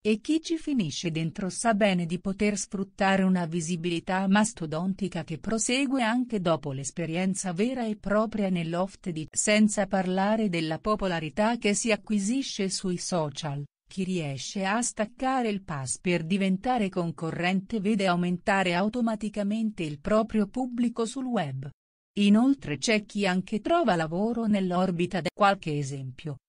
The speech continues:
Rosalinda Cannavò e Sofie Codegoni hanno timonato Casa Chi,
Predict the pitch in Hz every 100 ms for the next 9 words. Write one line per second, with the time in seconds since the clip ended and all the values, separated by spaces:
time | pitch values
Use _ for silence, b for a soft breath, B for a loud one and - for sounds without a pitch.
0 | _ 190 196 196 208 240 220 208 196 170
1 | 170 175 160 139 - 170 156 - - 170
2 | - 240 247 - 190 185 170 196 185 180
3 | 190 180 180 196 185 202 233 247 220 233
4 | 233 254 233 220 160